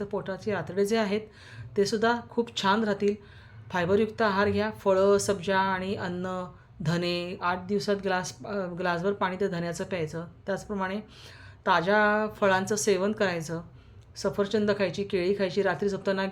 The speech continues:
एक कप देशी गाईचे दूध घेऊन एक चमचा देशी गाईच्या तुपासह एक ग्लास कोमट पाण्यात लिंबू पिळून ते मधासह घ्या. किमान पंचेचाळीस मिनटं सकाळी कोणताही व्यायाम करा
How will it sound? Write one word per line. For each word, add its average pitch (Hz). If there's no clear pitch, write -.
एक 202
कप 208
देशी 202
गाईचे 214
दूध 202
घेऊन 185
एक 202
चमचा 202
देशी 202
गाईच्या 196
तुपासह 190
एक 226
ग्लास 214
कोमट 208
पाण्यात 208
लिंबू 196
पिळून 202
ते 233
मधासह 190
घ्या. 175
किमान 220
पंचेचाळीस 226
मिनटं 202
सकाळी 208
कोणताही 202
व्यायाम 190
करा 160